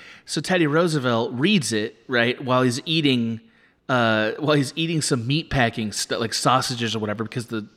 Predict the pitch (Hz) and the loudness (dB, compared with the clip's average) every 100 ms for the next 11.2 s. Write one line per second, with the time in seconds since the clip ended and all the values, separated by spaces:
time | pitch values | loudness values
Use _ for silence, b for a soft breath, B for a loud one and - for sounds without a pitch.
0 | - 143 127 117 107 117 123 - 113 117 | -18 -4 -2 -2 0 0 0 -4 -4 -2
1 | 143 - 110 110 107 104 - 107 101 - | -2 -2 -2 -2 -4 -4 -4 -4 -6 -10
2 | B B B 143 202 220 143 143 139 131 | B B B 2 2 2 2 2 2 -4
3 | - 165 143 - 170 214 123 113 123 135 | 0 2 2 0 0 2 2 0 0 2
4 | 143 127 139 135 123 - - 247 180 113 | 2 2 2 4 2 0 0 2 2 0
5 | 110 110 107 123 B B B 170 - 185 | -2 -2 -2 -4 B B B -2 2 2
6 | 170 202 - 190 180 180 165 160 175 165 | 2 0 2 0 0 -2 0 0 2 -2
7 | - 196 226 175 156 147 131 139 120 120 | 0 0 0 -2 -2 0 2 0 0 -2
8 | 113 110 - 110 104 104 B B B 170 | -4 -6 -4 -4 -2 -4 B B B 0
9 | - 175 160 - 175 214 185 196 - - | 2 2 0 0 0 2 0 0 -2 0
10 | 190 156 110 107 B B B - 160 160 | 2 2 -2 -6 B B B -2 2 4
11 | 180 | 2